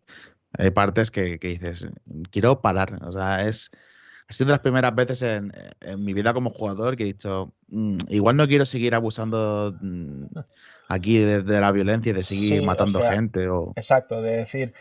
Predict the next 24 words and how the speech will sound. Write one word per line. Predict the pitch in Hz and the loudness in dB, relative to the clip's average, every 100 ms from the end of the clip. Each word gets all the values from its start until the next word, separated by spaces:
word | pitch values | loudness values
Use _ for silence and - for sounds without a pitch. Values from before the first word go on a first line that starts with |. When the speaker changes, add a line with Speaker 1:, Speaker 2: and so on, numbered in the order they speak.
| - | -4
Speaker 1:
tal. | 98 95 | -2 -2
Speaker 2:
"Si | - 135 | 0 4
dejo | 139 139 | 6 8
de | 160 | 6
tocar | 147 139 139 | 6 6 8
el | 135 127 | 8 8
botón | 123 127 131 127 123 - _ _ - | 2 6 6 6 -2 -10 _ _ 0
para | 123 120 | 2 2
no | 120 123 | 0 -2
hacer | 117 127 | 2 2
el, | 120 117 113 | 2 0 -2
el | 120 120 117 | -2 0 -2
Quick | 127 120 | -4 -2
Time | 123 117 117 | 2 2 0
Event, | 127 147 180 160 | -2 -2 -2 -4
eh, | 131 117 117 107 | -2 0 0 -2
dejo | 110 120 - 123 | -2 -4 0 -2
de | 117 | 0
pegarle | 110 117 135 170 190 143 | 0 0 0 -2 -4 -4
y, | 123 120 117 123 123 117 117 | -6 -8 -10 -10 -8 -6 -6
y | 113 | -6
no | 120 | -4
lo | 117 | -2
mato". | 123 147 202 214 | -2 -2 -4 -12